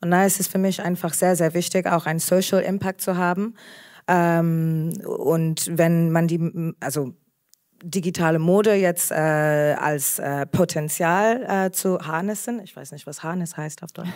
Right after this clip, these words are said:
<laughs> Tina, Harness. <laughs> Ähm, <laughs> und, äh, aber dann auch Produzenten, die zum Beispiel auch auf der anderen Seite der Welt selbstständig arbeiten, unter, unter gut-, unter gute Konditionen, die das dann auch produzieren können.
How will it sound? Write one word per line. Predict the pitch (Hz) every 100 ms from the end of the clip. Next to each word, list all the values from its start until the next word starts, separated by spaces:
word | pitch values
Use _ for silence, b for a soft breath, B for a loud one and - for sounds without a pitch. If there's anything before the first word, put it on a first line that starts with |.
| -
<laughs> | 156
Tina, | 185 185 156 b b _
Harness. | - 165 175 - -
<laughs> | 208 220 - 233 B B B B
Ähm, | 208 196 185 185 185 - -
<laughs> | 208 185 202 180 - - -
und, | - 185 185 180
äh, | 175
aber | 175 170 170 196 190
dann | 185 196
auch | 202 190 185 -
Produzenten, | - 185 180 - 196 202 196
die | 190
zum | 175 190
Beispiel | 180 175 - 175
auch | 175 165
auf | 170
der | 180 170
anderen | 175 170
Seite | 165 170 170
der | 165
Welt | 180 208 214
selbstständig | - 196 202 - 190 185 -
arbeiten, | 214 214 202 196 190
unter, | 180 175 170
unter | 180 180
gut-, | 196 175 -
unter | 175 165 156
gute | 175 170 - _
Konditionen, | - 160 156 - 202 208 196 - _ _ _ _ - -
die | 185 185
das | 180 175 -
dann | 170
auch | 160 165
produzieren | - 170 165 196 185 151
können. | 143 143 139